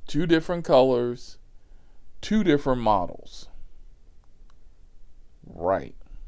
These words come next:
Anybody else thinking what your boy, old boy D C's thinking? Mm-hmm. Raise your hand and say it along and say it proud. You a special kind of stupid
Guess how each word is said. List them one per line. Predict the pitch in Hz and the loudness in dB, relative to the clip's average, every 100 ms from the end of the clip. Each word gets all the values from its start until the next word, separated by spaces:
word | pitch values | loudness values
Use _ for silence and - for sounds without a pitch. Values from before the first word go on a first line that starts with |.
| - - | -10 -8
Anybody | 92 110 120 123 | -2 6 6 8
else | 127 127 | 4 2
thinking | 131 127 127 117 | -4 -2 -2 -4
what | 117 | -4
your | 117 110 | -2 -2
boy, | 120 127 131 - | 2 4 2 2
old | 135 131 | 0 2
boy | 135 131 | 2 2
D | 131 131 | 2 -2
C's | - 135 127 - | -2 -4 -4 -4
thinking? | 143 139 143 139 - - - - - - - 85 | -6 -4 -6 -8 -12 -16 -16 -14 -10 -8 -6 -6
Mm-hmm. | 95 98 101 95 - - - - - - - | -8 -8 -8 -10 -14 -18 -18 -16 -14 -16 -14
Raise | - 98 120 165 180 | -4 6 6 6 4
your | 185 | 2
hand | 185 151 139 131 131 147 - - - | 2 0 0 -2 -4 -8 -12 -10 -6
and | 104 95 | -4 -6
say | - 120 123 | 0 2 4
it | 131 | 2
along | 131 117 117 113 117 | 2 4 4 2 0
and | - 101 | -4 -2
say | - 110 101 | 0 2 2
it | 101 | -2
proud. | - 120 98 73 - - - - - - - | 2 4 4 2 -6 -16 -20 -18 -18 -18 -12
You | 73 80 98 113 127 80 | -8 -6 0 0 0 -2
a | 78 | -6
special | - - 101 107 - - 117 | -8 -2 2 2 0 -4 -4
kind | 131 127 95 104 101 | -4 -4 -4 -4 -6
of | 101 | -6
stupid | - - - - - - - | -8 -8 -4 -2 -2 -8 -10